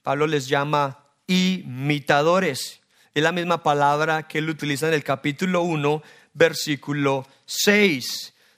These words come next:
donde dice: "Vosotros vinisteis a ser imitadores de nosotros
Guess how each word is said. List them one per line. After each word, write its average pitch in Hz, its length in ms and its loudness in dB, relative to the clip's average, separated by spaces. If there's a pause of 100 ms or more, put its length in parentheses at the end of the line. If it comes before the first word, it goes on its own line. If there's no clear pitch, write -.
donde 143 360 0
dice: 151 520 0 (200)
"Vosotros 196 760 0
vinisteis 170 480 -4
a 175 140 2
ser 165 400 0
imitadores 175 1040 2
de 180 120 2
nosotros 190 920 2